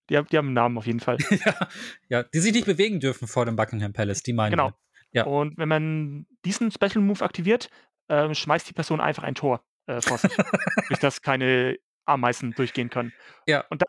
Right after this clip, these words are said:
Speaker 1: da merkt man auch ein bisschen diesen, diesen Witz, dass jedes Land ein bisschen Persi-, eine Persiflage, äh,
Speaker 2: Total.
Speaker 1: auf jedes Land geworfen wird.
Speaker 2: Es
Speaker 1: Ich würd
Speaker 2: ist,
Speaker 1: sagen,
Speaker 2: hm?
Speaker 1: ja.
Speaker 2: Es ist eine Karikatur alles, ne? Es
Speaker 1: Wir können ja
Speaker 2: ist
Speaker 1: gerne mal ein paar aufzählen. Welche haben dir besonders gut gefallen?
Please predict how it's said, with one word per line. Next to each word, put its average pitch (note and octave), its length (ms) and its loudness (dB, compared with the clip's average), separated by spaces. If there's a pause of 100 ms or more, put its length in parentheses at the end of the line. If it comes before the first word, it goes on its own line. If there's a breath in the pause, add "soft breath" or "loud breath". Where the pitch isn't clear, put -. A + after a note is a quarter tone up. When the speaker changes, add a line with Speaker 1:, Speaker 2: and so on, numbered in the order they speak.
Speaker 1:
da F3 100 2
merkt G#3+ 200 0
man F#3+ 100 -2
auch E3 60 0
ein D#3+ 80 -4
bisschen E3+ 300 -2
diesen, D3+ 640 -4 (440 soft breath)
diesen C#3+ 240 0
Witz, - 320 -2 (260)
dass C#3 180 0
jedes D3+ 360 4
Land C#3 280 2
ein C3+ 60 -12
bisschen C3 240 -2
Persi-, B2+ 500 0 (480 soft breath)
eine - 80 -6
Persiflage, C3 540 0 (320)
äh, A#2 540 0
Speaker 2:
Total. G2 420 0
Speaker 1:
auf - 120 -12
jedes B2 200 -4
Land A#2 160 -2
geworfen A#2 340 -8
wird. A2+ 200 -12 (180)
Speaker 2:
Es - 120 4
Speaker 1:
Ich - 60 -2
würd D#3 40 2
Speaker 2:
ist, F3 60 4
Speaker 1:
sagen, G3+ 160 2 (460)
Speaker 2:
hm? E3+ 180 -4
Speaker 1:
ja. F3 120 -2 (320)
Speaker 2:
Es F#3 140 2
ist A3 140 2
eine G#3 80 2
Karikatur F#3 600 0
alles, G2 380 -8
ne? E3 160 -4 (160)
Es C3+ 160 -4
Speaker 1:
Wir - 60 -2
können - 100 0
ja G#3+ 40 2
Speaker 2:
ist F3+ 40 -2
Speaker 1:
gerne F3+ 160 2
mal F#3+ 140 2
ein F3+ 80 0
paar E3 420 2
aufzählen. A#2+ 400 -6 (100)
Welche D3 180 -6
haben D#3 100 -2
dir F#3 120 2
besonders C#3 340 -4
gut C3 120 -8
gefallen? E3 320 -2